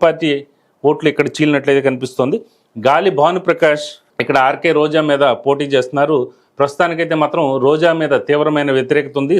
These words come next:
స్థానిక ఇక్కడ వైసీపీ నాయకత్వం నుంచి, అలాగే అధినాయకత్వం నుంచి, అంటే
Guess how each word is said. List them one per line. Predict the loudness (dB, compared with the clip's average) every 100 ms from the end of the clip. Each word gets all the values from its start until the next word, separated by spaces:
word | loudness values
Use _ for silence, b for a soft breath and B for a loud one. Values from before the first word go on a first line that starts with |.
| 0
స్థానిక | 0 0 0 -2 -2 -8
ఇక్కడ | -2 2 2
వైసీపీ | 2 0 0 2
నాయకత్వం | 2 2 0 -2 -2 -2
నుంచి, | 0 2 2
అలాగే | 2 2 0
అధినాయకత్వం | 0 0 0 -2 -4 -6
నుంచి, | -6 -4 -4 -4
అంటే | -2